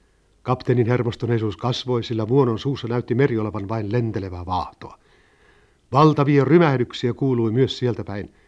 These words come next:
ja silloin tiedettiin laivalla, että suuret jäätelit hakkautuvat rantakallioihin pieniksi siruiksi.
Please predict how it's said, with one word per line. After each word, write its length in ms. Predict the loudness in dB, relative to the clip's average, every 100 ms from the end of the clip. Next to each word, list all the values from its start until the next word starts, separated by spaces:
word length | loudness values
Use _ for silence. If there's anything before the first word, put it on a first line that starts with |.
| _ _
ja 60 | -8
silloin 340 | 2 6 6
tiedettiin 500 | 6 2 0 -4 -6
laivalla, 400 | -6 -8 -10 -14 -16 _ _ _ -12
että 160 | -8
suuret 440 | -2 2 4 2 2
jäätelit 520 | 2 4 4 0 0
hakkautuvat 600 | 0 -2 -2 -4 -4 -6
rantakallioihin 920 | 0 4 4 2 2 2 4 2 0 -2
pieniksi 640 | 4 6 6 2 -4 -6
siruiksi. 640 | -2 -2 -2 -10 -14 -16